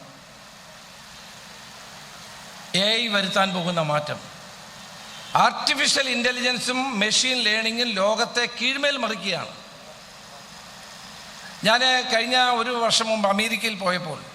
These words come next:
ഷിക്കാഗോയിൽ വെച്ച് എൻ്റെ ഒരു സുഹൃത്ത് പറഞ്ഞു, എൻ്റെ കൂടെ കോളേജിൽ പഠിച്ചൊരു സുഹൃത്താണ്, അദ്ദേഹം ഇന്ന് അവിടെ ഡോക്ടറായി ജോലി, അദ്ദേഹം എന്നോട് പറഞ്ഞു, "നമുക്ക്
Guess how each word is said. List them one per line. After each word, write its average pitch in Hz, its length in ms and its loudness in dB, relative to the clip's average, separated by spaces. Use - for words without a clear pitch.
ഷിക്കാഗോയിൽ 240 600 4
വെച്ച് 226 200 0
എൻ്റെ 220 140 2
ഒരു 220 100 0
സുഹൃത്ത് 208 360 -4
പറഞ്ഞു, 190 340 0
എൻ്റെ 190 140 4
കൂടെ 208 140 2
കോളേജിൽ 208 400 2
പഠിച്ചൊരു 185 340 -2
സുഹൃത്താണ്, 160 520 -2
അദ്ദേഹം 208 320 4
ഇന്ന് 208 160 4
അവിടെ 208 180 4
ഡോക്ടറായി 202 380 4
ജോലി, 190 260 0
അദ്ദേഹം 185 280 2
എന്നോട് 190 200 2
പറഞ്ഞു, 175 320 0
"നമുക്ക് 202 360 4